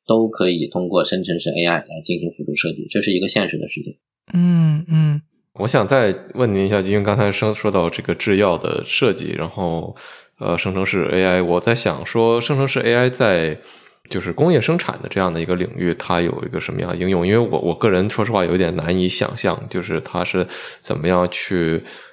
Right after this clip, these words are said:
Speaker 3: 控制一个机械生产的流程。
Speaker 1: 呃，工业生产呢，这个在我的这个书上，新书《生成式人工智能》上也有专门的一节，呃，来进行详细的介绍。这同样呢，
Speaker 2: 嗯。
Speaker 1: 我们也是调研了很多深入的行业的案例，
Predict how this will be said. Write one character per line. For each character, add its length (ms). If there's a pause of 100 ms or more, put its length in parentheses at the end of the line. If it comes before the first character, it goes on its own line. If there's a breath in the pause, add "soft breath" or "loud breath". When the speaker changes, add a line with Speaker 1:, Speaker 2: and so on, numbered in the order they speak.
(160 loud breath)
Speaker 3:
控 340
制 300
一 180
个 260
机 200
械 180
生 180
产 220
的 80
流 260
程。 200 (480)
Speaker 1:
呃， 260
工 180
业 120
生 180
产 160
呢， 140
这 160
个 200
在 220
我 140
的 100
这 140
个 100
书 220
上， 260
新 220
书 280
《生 140
成 160
式 80
人 160
工 80
智 120
能》 140
上 140
也 80
有 140
专 160
门 80
的 40
一 120
节， 160 (640)
呃， 140
来 260 (100)
进 180
行 100
详 240
细 60
的 40
介 180
绍。 300
这 160
同 120
样 200
呢， 160
Speaker 2:
嗯。 300
Speaker 1:
我 100
们 100
也 140
是 340
调 200
研 120
了 140
很 220
多 260
深 220
入 120
的 100
行 200
业 160
的 100
案 160
例， 240